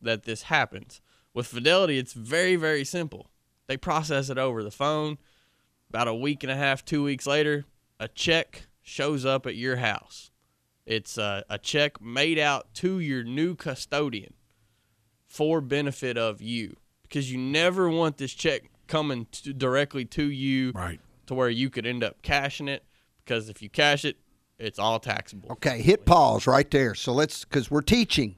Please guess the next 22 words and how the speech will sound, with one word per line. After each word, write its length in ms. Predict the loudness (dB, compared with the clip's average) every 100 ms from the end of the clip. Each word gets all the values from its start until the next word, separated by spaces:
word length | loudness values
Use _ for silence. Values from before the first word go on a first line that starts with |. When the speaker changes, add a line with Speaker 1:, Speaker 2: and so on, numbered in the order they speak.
| _
Speaker 3:
today. 460 | -8 -4 -4 -6 _ _ _
Speaker 2:
Yeah. 220 | -12 -12 -14 -20 -20 _ _ _
Speaker 3:
<clears throat> 60 | -8 -6 -12 -14 _ _ _ _ _ -14 -14 -16 _ _ 2
You're 180 | 2
gonna 260 | 6 6 6
have 320 | 8 6 6
to 100 | 2
make 280 | 6 4 4
sure 300 | 0 2 2
you 200 | 4 4
request 680 | 4 2 4 6 6 4 0
that, 300 | -2 0 0
and 120 | 2
you're 120 | 4
gonna 260 | 6 6 6
have 180 | 4 6
to 100 | 4
have 240 | 6 6
a 80 | 4
custodian 920 | 6 4 4 8 8 10 6 6 6
in 160 | 6 6
place. 640 | 6 8 6 2 -10 -14